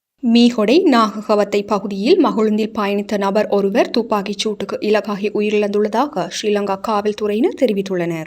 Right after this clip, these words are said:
மீகொடை நாககவத்த பகுதியைச் சேர்ந்த முப்பத்தி இரண்டு அகவையுடைய ஒருவரே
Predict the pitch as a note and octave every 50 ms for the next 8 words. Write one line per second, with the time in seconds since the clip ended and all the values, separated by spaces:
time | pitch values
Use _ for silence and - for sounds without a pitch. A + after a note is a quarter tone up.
0 | - - - G#3 G#3+ G#3+ G3+ G#3 G#3 G3+ B3 F4+ A4 E4 A#3 G#3 G3+ G3 G3+ G3
1 | G#3+ G#3 G3+ G3 G#3 G3+ - G3+ F#3+ G3+ G3 G3+ G3+ G3+ G3 G3 - - G#3 -
2 | G3+ G#3+ C#4+ G4+ - C4 G#3+ - - G3+ G3+ G#3+ - G#3 G#3 G3+ G3+ G3 G#3 -
3 | - G3 G3 G3+ G#3 G3+ G3+ G3 G3+ G#3 G#3 G3+ G#3 G#3 A3 A3 C#4 C#4 G3+ D#3+
4 | C#3+